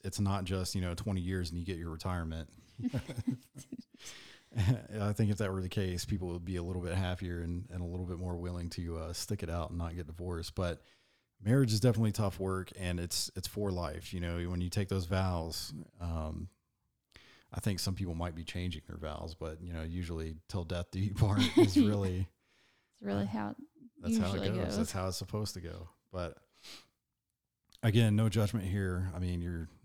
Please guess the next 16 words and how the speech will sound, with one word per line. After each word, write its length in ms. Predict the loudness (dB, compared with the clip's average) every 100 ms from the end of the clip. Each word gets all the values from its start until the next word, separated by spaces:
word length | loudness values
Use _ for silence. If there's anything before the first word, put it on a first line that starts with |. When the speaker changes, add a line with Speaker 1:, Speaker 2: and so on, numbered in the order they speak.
| -10
Speaker 1:
you're 140 | -6
listening 400 | -2 -2 -2 -4 -4
to 160 | -4
a 40 | -4
couple 200 | -6 -6
of 60 |
people 240 | -6 -6 -4
that 140 | -6
have 160 | -6 -6
gone 220 | -6 -6
through 160 | -6 -8
some 160 | -4
very 180 | -2 -2
tumultu-, 440 | -2 -2 -4 -6 -12 _
tumultuous 920 | -4 0 2 0 -2 -2 -2 -2 -4 -6 -10 -10
relationships, 800 | -4 -4 -4 -4 -2 -4 -4 -8